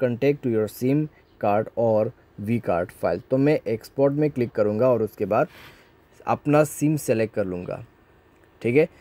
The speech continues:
सिम यहाँ पे सेलेक्ट कर लूँगा और उसके बाद जो नंबर मुझे कॉपी करना है अपने सिम पे उसको मैं यहाँ पे सेलेक्ट करूँगा। तो जैसे कि मैं ये जो नंबर है, ठीक है,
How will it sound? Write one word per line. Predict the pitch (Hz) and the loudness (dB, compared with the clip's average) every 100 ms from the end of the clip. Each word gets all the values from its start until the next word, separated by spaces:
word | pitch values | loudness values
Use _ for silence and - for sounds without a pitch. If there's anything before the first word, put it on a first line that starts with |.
| _ _ | _ _
सिम | - 151 160 | 0 2 4
यहाँ | 127 | 4
पे | 117 135 | 2 -2
सेलेक्ट | 120 117 113 | 0 -2 0
कर | 123 | -2
लूँगा | 120 120 135 | -2 0 2
और | |
उसके | 123 - 110 | 0 -4 -2
बाद | 113 139 127 _ - | 0 -2 -6 _ -6
जो | 107 156 | 0 4
नंबर | 160 143 151 | 4 4 2
मुझे | 131 123 | 2 0
कॉपी | 135 120 131 135 | 0 -2 0 0
करना | 123 110 | 0 2
है | 120 | 0
अपने | - 110 | -2 -6
सिम | - 113 | -4 -6
पे | 104 139 180 - - _ - | 2 2 0 -6 -20 _ -6
उसको | 123 - 143 | -4 0 2
मैं | 127 | 4
यहाँ | 107 101 | 2 2
पे | 135 | 0
सेलेक्ट | 143 104 98 92 | -2 -2 -2 -2
करूँगा। | 90 85 98 87 - _ _ _ _ _ _ _ _ _ - | -4 -2 -2 -4 -6 _ _ _ _ _ _ _ _ _ -2
तो | |
जैसे | 113 123 120 | 2 2 0
कि | 131 | 0
मैं | 135 123 131 175 - - - - | 2 4 2 -2 -10 -20 -20 -4
ये | 113 127 | 2 4
जो | 135 131 | 4 2
नंबर | 123 110 113 113 | 2 0 2 2
है, | 156 _ _ _ _ _ _ | 0 _ _ _ _ _ _
ठीक | 131 143 | -4 0
है, | 117 | 0